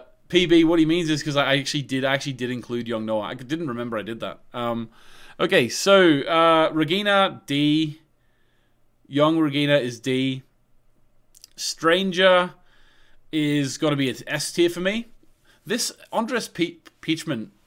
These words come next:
completely embodied the role of Jonas. I don't know what ha-, what happened between, uh, season one and season two, but see, whenever we found out this was Jonas, and then in season two he was Jonas from then on,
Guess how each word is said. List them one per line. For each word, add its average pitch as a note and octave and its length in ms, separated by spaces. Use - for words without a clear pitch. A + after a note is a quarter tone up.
completely F#3 600
embodied C3+ 500
the A#2+ 60
role A#2 260
of A2 80
Jonas. A2 380
I F3+ 80
don't C#4 100
know E4 140
what A#3+ 120
ha-, - 180
what - 160
happened A#2+ 500
between, D3 640
uh, B2+ 440
season D#3+ 280
one D#3 100
and C#3+ 60
season C3+ 200
two, A2+ 260
but - 200
see, C4+ 200
whenever G#3+ 580
we D3 120
found F3 240
out D3+ 80
this D3+ 120
was B2+ 120
Jonas, C#3+ 480
and C#3 100
then D3 140
in D3 120
season D#3 440
two C#3 260
he C3+ 120
was B2 160
Jonas B2 300
from E3 160
then F3 160
on, G3 240